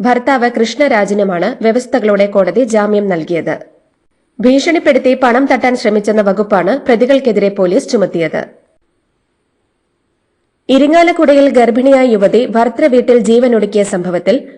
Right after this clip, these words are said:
ഭർത്താവും ഭർതൃമാതാവും അറസ്റ്റിൽ. കാരുമാത്ര സ്വദേശിനി ഫസീലയാണ് മരിച്ച നിലയിൽ കണ്ടെത്തിയത്. ഫസീല രണ്ടാമത് ഗർഭിണിയായതിന്റെ പേരിൽ മാനസികമായും ശാരീരികമായും പീഡിപ്പിച്ചുവെന്നാണ്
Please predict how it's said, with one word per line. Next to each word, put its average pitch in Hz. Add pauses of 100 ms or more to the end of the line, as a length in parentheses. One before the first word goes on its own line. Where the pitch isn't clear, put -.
(120)
ഭർത്താവും 247
ഭർതൃമാതാവും 214
അറസ്റ്റിൽ. 180 (840)
കാരുമാത്ര 285
സ്വദേശിനി 220
ഫസീലയാണ് 233
മരിച്ച 208
നിലയിൽ 190
കണ്ടെത്തിയത്. 175 (720)
ഫസീല 311
രണ്ടാമത് 269
ഗർഭിണിയായതിന്റെ 220
പേരിൽ 202
മാനസികമായും 226
ശാരീരികമായും 220
പീഡിപ്പിച്ചുവെന്നാണ് 220